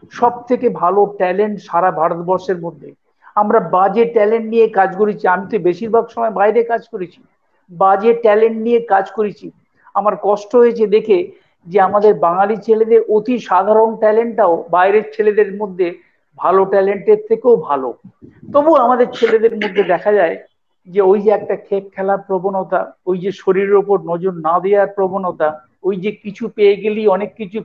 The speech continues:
পেয়ে গেছি, এই একটা ভাবধারা, এইখান থেকে আমরা কিছুতেই নিজেদের তুলতে পারছি না, অর্থাৎ আমাদের ছোট ছোট ভাইদের আমরা তুলতে পারছি না।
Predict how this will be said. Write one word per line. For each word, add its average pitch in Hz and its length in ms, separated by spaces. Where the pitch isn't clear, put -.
পেয়ে 202 180
গেছি, 208 380
এই 202 180
একটা 202 240
ভাবধারা, 160 640
এইখান 220 400
থেকে 226 220
আমরা 214 200
কিছুতেই 214 560
নিজেদের 175 400
তুলতে 190 240
পারছি 208 320
না, 180 100
অর্থাৎ 175 280
আমাদের 180 340
ছোট 180 180
ছোট 175 180
ভাইদের 151 460
আমরা 202 200
তুলতে 220 360
পারছি 170 400
না। - 200